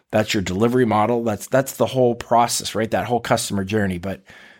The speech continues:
you know, for us on this podcast, we focus mostly on the, on the contact center. Um, so let's talk about a couple things. And some of these I've talked about before, but maybe ha-, we have a different kind of color to them.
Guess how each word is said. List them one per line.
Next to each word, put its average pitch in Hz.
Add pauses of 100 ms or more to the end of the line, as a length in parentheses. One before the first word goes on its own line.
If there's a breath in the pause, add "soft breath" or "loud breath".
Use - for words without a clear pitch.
(120)
you 147
know, 131
for -
us 151
on 120
this 135
podcast, 160
we 143
focus 135
mostly 135
on 117
the, 113
on 113
the 107
contact 120
center. 95 (580)
Um, 113 (500 loud breath)
so 160
let's 170
talk 202
about 160
a -
couple 147
things. 139
And 123
some 208
of 208
these 208
I've 160
talked -
about 127
before, 160
but 127
maybe 131
ha-, 127
we 127
have 117
a 113
different 123
kind 117
of 101
color 160
to 180
them. 190